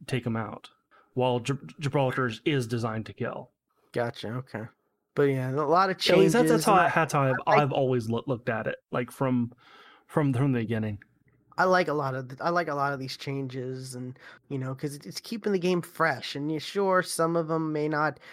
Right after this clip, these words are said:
Speaker 2: work right, you know, that they'll have to tweak or go back on, but, you know, they're, they're, they're doing what they can to keep the game fresh and exciting. And I do enjoy, I do appreciate that,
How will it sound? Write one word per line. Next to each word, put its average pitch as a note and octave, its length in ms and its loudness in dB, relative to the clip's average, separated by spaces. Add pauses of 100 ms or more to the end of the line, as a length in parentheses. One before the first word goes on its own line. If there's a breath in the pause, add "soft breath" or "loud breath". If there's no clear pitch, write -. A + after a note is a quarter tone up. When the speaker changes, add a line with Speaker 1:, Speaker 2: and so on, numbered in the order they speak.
(240 loud breath)
Speaker 2:
work C#3 440 -2
right, D#3 680 2
you - 140 -8
know, D3 240 0
that D3 160 -6
they'll C#3 140 -2
have C#3+ 280 0
to C#3 200 -4 (220)
tweak C#3+ 540 -8
or C3 220 -6 (220)
go C#3+ 160 2
back C#3 340 -2
on, C#3+ 400 0
but, C3+ 320 -2
you C#3 100 -2
know, B2 240 -4
they're, C3+ 240 -6 (120)
they're, D#3+ 220 0 (120)
they're E3 120 0
doing G3 280 0
what E3+ 140 2
they C#3 100 0
can C3 400 -2
to A#2+ 60 -6
keep - 260 -14
the B2+ 80 -6
game A#2+ 300 -6
fresh - 460 -6
and A#2 60 -8
exciting. A2+ 520 -6 (480)
And B2 80 -2
I C3 80 0
do B2+ 200 -2
enjoy, A#2 280 -6
I B2 180 -2
do C3 160 -4
appreciate B2 580 -8
that, F#2+ 320 -10